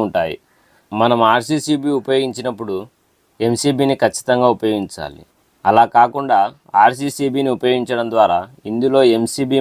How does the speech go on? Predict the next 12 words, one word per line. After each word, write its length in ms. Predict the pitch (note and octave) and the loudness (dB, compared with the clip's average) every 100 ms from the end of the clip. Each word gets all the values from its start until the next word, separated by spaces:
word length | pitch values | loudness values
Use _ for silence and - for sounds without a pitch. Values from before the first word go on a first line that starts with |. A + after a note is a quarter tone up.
| B2+ | 2
మరియు 320 | A#2 G#2 F#2 F#2+ - F#2+ | 2 2 -2 -4 -2 4
ఆర్సీసీబీ 600 | A2+ - C3 - C3 A#2 A#2+ | 4 2 -12 -6 -6 0 -2
రెండు 200 | A2+ A#2 - | 0 -4 -2
కలిపి 260 | G#2+ G2+ B2+ | -4 0 -2
ఉంటాయి 260 | A#2 A2+ A2 - | -2 0 0 2
కాబట్టి 460 | G#2+ A2 - - F2 F2+ F#2 A#2 A#2+ G#2 | 2 2 -6 -6 -6 -6 -10 -12 -6 -4
ఎంసీబీ 380 | G#2+ - C3+ C3 G#2+ | -4 -2 2 4 4
ఉపయోగించాల్సిన 760 | A#2+ A#2 A#2 G#2+ G#2+ G2+ G#2 G2 | 4 2 2 2 2 2 -4 -8
అవసరం 280 | F#2+ G#2+ G2+ F2 | -6 -4 -4 -6
ఉండదు. 260 | E2 D2 - _ _ _ _ _ _ | -10 -12 -18 _ _ _ _ _ _
ఐసోలేటర్. 720 | B2 B2+ - C#3 C3+ A#2 F#2 - _ _ _ - | 0 0 2 2 2 0 -4 -10 _ _ _ -14
ఇది 120 | G#2 | -8